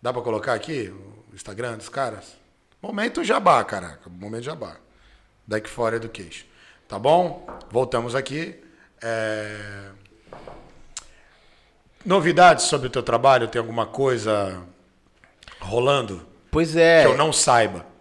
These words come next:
Speaker 2: Não, que talvez que você não saiba, não. Mas que existe o bastidor, né? Mas o bastidor, nosso bastidor é o, é o nosso maior podcast da vida, né?
Speaker 1: Nossa, vocês, isso aqui não tinha que ser o Fishcast.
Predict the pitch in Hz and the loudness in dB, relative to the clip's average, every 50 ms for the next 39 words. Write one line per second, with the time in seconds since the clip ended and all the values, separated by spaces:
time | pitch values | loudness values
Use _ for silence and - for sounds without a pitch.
0 | _ - 139 139 117 92 - - - - 117 _ _ _ - - 156 147 151 175 | _ -4 -2 0 0 0 -2 -6 -12 -14 -14 _ _ _ -2 0 0 2 2 0
1 | 175 - - 170 165 - - 180 175 175 160 - - 165 170 170 165 185 190 190 | -2 -2 -4 -6 -4 -2 -2 -2 0 0 -2 -2 -2 -2 -2 -2 -4 -6 -6 -4
2 | 135 113 104 98 92 90 - - - _ _ _ _ _ - - - - _ _ | -4 -4 -4 -4 -6 -8 -12 -18 -20 _ _ _ _ _ -20 -20 -20 -20 _ _
3 | _ _ _ - 87 120 120 117 110 107 104 104 104 98 92 92 90 87 87 87 | _ _ _ -10 -6 -4 -2 -2 0 0 0 -2 -2 -4 -6 -6 -8 -8 -10 -10
4 | - - - - - - - _ - 107 104 101 101 98 110 107 - - 135 123 | -12 -12 -14 -14 -18 -20 -20 _ -8 -6 -4 -4 -4 -4 -6 -6 -6 -6 -6 -8
5 | 107 92 90 - - - _ - 110 101 120 113 - - 147 127 113 110 110 110 | -8 -10 -14 -18 -20 -20 _ -6 -2 0 0 0 0 -2 -6 -6 -8 -8 -8 -8
6 | 110 107 107 107 110 110 - - 117 120 117 - - 127 139 147 - - 147 156 | -10 -12 -14 -14 -14 -14 -14 -10 -8 -8 -6 -6 -8 -8 -8 -10 -10 -10 -14 -14
7 | 143 - 143 123 127 143 160 185 185 180 151 - - - - - - - 117 120 | -14 -14 -10 -6 -4 -2 0 0 0 -2 -4 -6 -10 -16 -18 -18 -16 -8 -2 0
8 | 131 139 - 143 131 127 - - 156 160 160 - - - 143 139 - - - 139 | 0 0 2 2 0 0 4 6 4 4 4 2 -2 0 2 2 2 2 2 2
9 | 147 160 139 117 117 120 117 110 107 104 107 110 101 - - - 98 90 92 92 | 2 2 2 -2 -6 -4 -2 -2 -2 -2 -4 -6 -8 -8 -10 -12 -12 -12 -12 -10
10 | - - 131 107 - - - - 127 135 131 - - 117 107 - - 156 139 131 | -8 -8 -8 -8 -10 -12 -12 -12 -10 -8 -6 -6 -6 -6 -6 -8 -10 -10 -10 -10
11 | 135 147 135 - - 160 160 - - - 120 101 - - - - - - - 82 | -10 -10 -10 -12 -12 -12 -12 -10 -10 -10 -10 -12 -14 -14 -14 -14 -14 -16 -18 -18
12 | 78 - - | -16 -18 -20